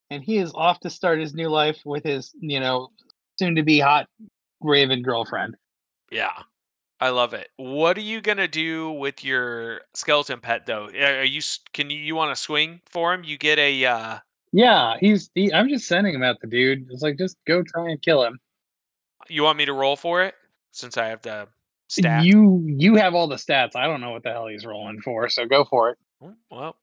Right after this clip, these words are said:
Speaker 2: <laughs> maybe you should have rolled, 'cause he whiffed. <laughs>
Speaker 1: Oh, well, then I retract that statement, and I, I roll for him.
Speaker 2: Yeah, roll one D twenty plus four.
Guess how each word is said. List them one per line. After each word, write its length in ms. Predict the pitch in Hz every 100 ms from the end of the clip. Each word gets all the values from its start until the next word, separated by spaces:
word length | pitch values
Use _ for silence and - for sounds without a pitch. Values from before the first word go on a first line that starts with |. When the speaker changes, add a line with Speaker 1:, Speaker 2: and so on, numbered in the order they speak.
| _
Speaker 2:
<laughs> 180 | - 127
maybe 240 | 135 139
you 120 | 147
should 180 | 147 131
have 120 | 110
rolled, 280 | 117 113 110
'cause 180 | - 123
he 140 | - 151
whiffed. 380 | 139 110 - _ _ - -
<laughs> 80 | - - 175
Speaker 1:
Oh, 340 | 175 127 123
well, 340 | 151 156 151 143
then 260 | 156 147
I 240 | 131 139 147
retract 560 | 139 139 - 165 165
that 180 | 127 117
statement, 480 | - 120 120 135 131
and 200 | 135 131
I, 320 | 131 131 131 127 _ _ -
I 200 | 139 131
roll 280 | 127 147 143
for 160 | 147 120
him. 180 | 120 110 _ _ _ _
Speaker 2:
Yeah, 220 | 135 131
roll 320 | 120 139 180
one 160 | 185 180
D 140 | 175
twenty 420 | 170 - 156 156 143
plus 340 | - 131 -
four. 380 | - 120 104